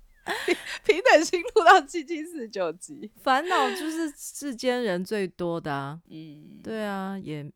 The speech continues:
Speaker 2: 也没什么，但烦恼的根本啦，
Speaker 1: 嗯。
Speaker 2: 我觉得就是这个焦虑嘛，那些不安到底是什么？
Speaker 1: 嗯。
Speaker 2: 我可不可以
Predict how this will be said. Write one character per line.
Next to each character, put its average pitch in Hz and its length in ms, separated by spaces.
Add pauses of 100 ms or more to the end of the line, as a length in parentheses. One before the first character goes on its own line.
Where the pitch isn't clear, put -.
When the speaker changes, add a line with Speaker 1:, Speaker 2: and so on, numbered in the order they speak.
Speaker 2:
也 151 160
没 156 220
什 175 120
么， 139 60
但 247 160
烦 208 220
恼 180 160
的 156 60 (100)
根 220 260
本 127 240
啦， 62 200 (140)
Speaker 1:
嗯。 196 120
Speaker 2:
我 190 80
觉 156 140
得 151 160
就 180 160
是 202 180
这 185 120
个 165 120
焦 143 380
虑 139 240
嘛， - 200 (180)
那 196 160
些 180 140
不 156 320
安 139 340
到 135 140
底 - 140
是 - 160
什 - 240
么？ - 160 (260)
Speaker 1:
嗯。 175 300
Speaker 2:
我 151 60
可 156 120
不 165 140
可 202 200
以 170 220